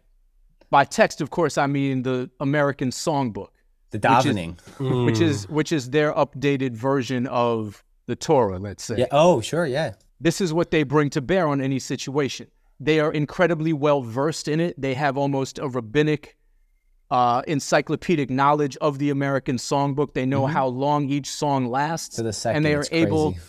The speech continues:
Speaker 2: <laughs>
Speaker 1: they are able to apply them to any situation in much the way that Jewish folks rely on text in ritual and in life to govern our day-to-day and moment-to-moment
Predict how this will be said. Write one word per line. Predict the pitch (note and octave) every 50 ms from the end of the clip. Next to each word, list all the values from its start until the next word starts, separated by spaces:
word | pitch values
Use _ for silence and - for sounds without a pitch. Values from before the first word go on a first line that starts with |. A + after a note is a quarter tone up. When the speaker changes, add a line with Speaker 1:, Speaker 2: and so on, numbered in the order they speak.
| - -
Speaker 2:
<laughs> | - - -
Speaker 1:
they | D3+ D#3+
are | D#3+ -
able | E3 F3 E3 D#3+ D#3
to | - - E3+ D#3
apply | C#3+ _ - - F#3+ F3 G#3+ G3+
them | E3+ D3 C#3+ C3+
to | - E3 -
any | D3+ D3+ D3+ D3
situation | C#3+ - - D3 - - C#3+ B2+ C3 C#3 C#3+ C3 - - A#2 A2 A#2
in | B2 C#3 C3
much | C3 C#3+ D3 - - -
the | - C#3+
way | C3 C3 C3+ C3 B2+ B2 B2 A#2+ - _ _ _ _ _ _ -
that | B2 C3 B2+ B2 B2 B2+ _ _ _ _ _ _ -
Jewish | B2 B2+ D#3 C#3+ C#3 - - _
folks | D3+ C#3+ C3+ - -
rely | C3 C3 C3 C3 B2 C3 B2+
on | B2 B2+ A#2+
text | - - - - E3+ C3+ - - - - - - _ _ _ _ _ _ _ _ _ _ _ _ _
in | D#3+ C#3+ C#3 C3 B2+ B2+ B2+ B2 A#2
ritual | C#3+ D3+ C#3 - - D3 C3+ C3+ C3 C3 C3 -
and | C#3 B2+ B2
in | B2 B2 A#2+ A#2 B2 A#2 _ _ _ _
life | - A#2 C3+ C#3+ C#3 C3 B2 - - - - _ _ _ _ _ _ _ _
to | - - F3 D#3 C#3 C3 B2+ B2 A#2+ A2+
govern | G#2+ D3+ D3 C#3 C3+ C#3+ C3+ C3 C3
our | - C3 B2+ B2+ B2 B2 A#2+ A#2 A#2 A#2 A2+ _ _ _ _ _ _ _ _ _ _ _ _ _ _ _ _ A2
day-to-day | G#2 D3 C#3 C#3+ C3+ C3 A#2 A2+ C#3+ C3 B2+ B2 B2+ B2 B2 -
and | - A#2+ A#2 A#2
moment-to-moment | A#2+ B2+ B2+ B2 B2+ A#2+ - - B2+ A#2 A#2 A#2+ B2 A#2+ A#2 A2+ A2+ -